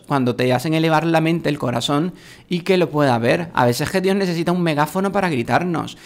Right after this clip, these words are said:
para recordarnos que estamos de paso en esta vida, y nos manda enfermedades, y nos manda prome-, problemas, y nos manda dificultades. ¿Para qué? Para que no tengas apego a este mundo, para que no tengamos apego a nada ni a nadie,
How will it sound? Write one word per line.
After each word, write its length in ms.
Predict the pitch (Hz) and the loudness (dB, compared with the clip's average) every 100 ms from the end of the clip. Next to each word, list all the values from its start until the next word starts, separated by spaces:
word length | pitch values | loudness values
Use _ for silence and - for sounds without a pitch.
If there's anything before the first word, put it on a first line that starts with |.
| - | -6
para 200 | 151 135 | 0 2
recordarnos 800 | 131 123 123 123 165 175 135 147 | 2 0 0 2 2 2 0 -4
que 100 | - | -4
estamos 380 | 123 - 120 135 | -6 -2 0 0
de 80 | 190 | 0
paso 280 | 190 170 156 | 0 0 0
en 60 | |
esta 280 | 127 123 110 | -2 -2 -4
vida, 340 | 151 180 139 127 - - | -2 0 -2 -6 -16 -6
y 120 | 196 | 0
nos 120 | 208 | 2
manda 260 | 170 151 135 | 2 2 0
enfermedades, 760 | 127 123 113 113 131 147 151 - | -2 -4 -2 0 0 0 -2 -4
y 80 | |
nos 140 | 165 180 | -2 0
manda 360 | 160 151 139 | 0 0 0
prome-, 420 | 139 131 127 131 131 | 0 0 0 0 -2
problemas, 600 | 131 131 131 165 143 147 | -2 -2 -2 -2 -4 -6
y 60 | 135 | -4
nos 120 | 131 | -2
manda 200 | 147 160 | -2 -2
dificultades. 760 | 165 170 190 185 214 190 196 - - - | -2 -2 -4 0 0 0 -4 -12 -20 -8
¿Para 220 | 160 156 | -2 0
qué? 120 | 190 214 | 0 -2
Para 200 | 165 147 | -2 0
que 80 | |
no 100 | 156 | -2
tengas 320 | 160 175 170 156 | -4 -6 -6 -8
apego 320 | 160 156 151 | -6 -4 -4
a 60 | |
este 240 | 143 - 131 | -6 -6 -6
mundo, 420 | 123 120 - - - - | -4 -4 -6 -10 -16 -4
para 160 | 135 127 | 0 0
que 80 | 135 | 0
no 100 | 151 | 0
tengamos 400 | 180 175 180 165 | 0 0 0 -2
apego 320 | 160 160 165 | 0 0 2
a 140 | 160 | 2
nada 480 | 160 208 233 247 254 165 | 4 4 4 2 0 2
ni 120 | 156 | 2
a 80 | 151 | 4
nadie, 540 | 156 135 123 117 | 4 4 0 0